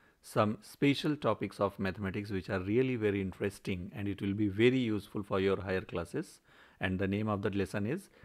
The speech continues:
relation. Okay, now let's start the topic. See, first of all, we are, before discussing it mathematically,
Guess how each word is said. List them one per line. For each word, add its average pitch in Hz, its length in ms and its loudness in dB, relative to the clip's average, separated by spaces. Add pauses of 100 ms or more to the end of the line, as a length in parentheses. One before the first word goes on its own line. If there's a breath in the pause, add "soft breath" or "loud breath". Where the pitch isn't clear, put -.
(140 soft breath)
relation. 98 560 4 (380)
Okay, 147 200 -4 (280 soft breath)
now 101 200 -4
let's 104 200 -2
start 113 240 2
the 120 80 0
topic. 131 440 -2 (360 soft breath)
See, 131 200 2
first 151 320 2
of - 140 -2
all, 110 160 6
we 110 300 6
are, 101 80 6
before 113 340 6
discussing 127 480 2
it 120 160 -4
mathematically, 117 840 0